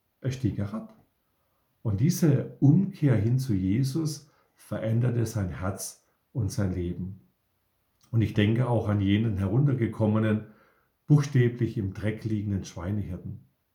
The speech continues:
Der verlorene Sohn, der endlich die Chance ergreift, umkehrt und heimkommt. Und wir alle wissen,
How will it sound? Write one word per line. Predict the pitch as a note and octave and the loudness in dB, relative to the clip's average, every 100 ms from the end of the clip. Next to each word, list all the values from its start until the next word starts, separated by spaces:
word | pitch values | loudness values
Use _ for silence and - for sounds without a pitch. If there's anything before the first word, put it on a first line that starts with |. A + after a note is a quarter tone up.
| _ _ _ _ _ _ _ _ - | _ _ _ _ _ _ _ _ -20
Der | |
verlorene | - F#2+ F#2+ G2+ G2+ | -8 -4 -2 0 0
Sohn, | G2 A2+ A2+ G2 | 0 2 2 0
der | F#2 | 0
endlich | C#3 D3 B2+ | 2 4 2
die | - | 0
Chance | G#2 A#2 B2+ C3 A2+ | -2 0 2 2 0
ergreift, | G#2 - G#2 C3+ C3+ - - _ _ _ _ | -4 -4 2 4 2 -2 -16 _ _ _ _
umkehrt | - D#3 D3 C3 G#2 G2+ | 2 6 4 2 -2 -2
und | F#2+ G#2 | -4 -4
heimkommt. | A#2 B2+ G#2+ F2+ F#2+ _ _ _ _ _ _ _ _ _ _ _ _ | -2 -2 -2 -6 -8 _ _ _ _ _ _ _ _ _ _ _ _
Und | B2 A2+ | -2 2
wir | A#2 G#2 G#2 | 4 4 2
alle | A#2 C3 A2 | 4 4 6
wissen, | G#2+ - C3 C3 C3 - | 2 4 4 4 0 -8